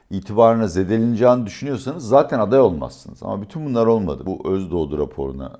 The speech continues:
Sayın Doktor Hanım'ın raporuna değinmek istiyorum. Ve Türkiye'nin ne kadar büyük bir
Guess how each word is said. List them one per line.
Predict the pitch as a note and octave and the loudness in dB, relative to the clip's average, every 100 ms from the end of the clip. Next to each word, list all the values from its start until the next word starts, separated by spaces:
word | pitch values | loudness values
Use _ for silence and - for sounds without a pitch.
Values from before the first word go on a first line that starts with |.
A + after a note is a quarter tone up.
| _ | _
Sayın | - D2+ C#2 - - _ - | -8 -6 -6 -12 -20 _ -8
Doktor | D2+ - D2+ | -8 -6 -6
Hanım'ın | C#2+ B1+ B1 C2 D2+ | -6 -10 -12 -16 -14
raporuna | C#2 - C2 B1+ | -14 -14 -14 -12
değinmek | C2+ C2 B1+ B1+ | -10 -10 -12 -14
istiyorum. | - - D2 - _ _ | -16 -16 -16 -16 _ _
Ve | - E2+ E2+ - _ _ _ _ _ _ | -6 -4 -4 -8 _ _ _ _ _ _
Türkiye'nin | G2+ - - F2+ D#2+ | -16 -10 -6 -4 -4
ne | F2+ | -6
kadar | F#2 F#2+ F2 C2 B1+ - | -4 0 0 0 -10 -20
büyük | D2 D2 G#2 - | -14 -10 -10 -8
bir | F2+ C#2 - | -8 -8 -12